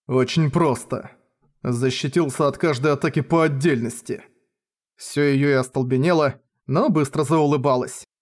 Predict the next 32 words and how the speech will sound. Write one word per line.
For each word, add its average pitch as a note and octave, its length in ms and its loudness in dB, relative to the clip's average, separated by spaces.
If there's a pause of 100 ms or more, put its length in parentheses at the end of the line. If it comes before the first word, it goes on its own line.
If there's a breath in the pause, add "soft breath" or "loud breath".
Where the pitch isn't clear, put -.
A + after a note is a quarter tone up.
(520)
«Да A#3+ 300 2
уж, D#4 160 -2
видимо, C4 320 0
не B3+ 80 2
зря G#3+ 220 2
говорят, D3+ 640 -2
простота — F#3+ 680 -2 (120)
это D3 200 0
самое C4+ 440 0
сложное D3+ 400 0
на C#3+ 100 0
свете. C#3 420 -2 (380)
Но E3+ 160 2
как D3+ 160 -2
бы - 60 -2
там D3+ 180 0
ни A#3 60 2
было, D3+ 360 0 (300 loud breath)
давайте D4+ 340 2
ещё C4+ 220 2
раз F#3 100 0
поздравим D3 460 0
команду D3+ 340 0
Абидана D3 360 2
и G3 140 0
Оливейдуса». G3 720 2 (720)
Поединки D3 540 0
первого D#3+ 360 2
дня C3+ 220 0
подошли F#3+ 400 0
к C3+ 60 -8
концу. C#3 520 -2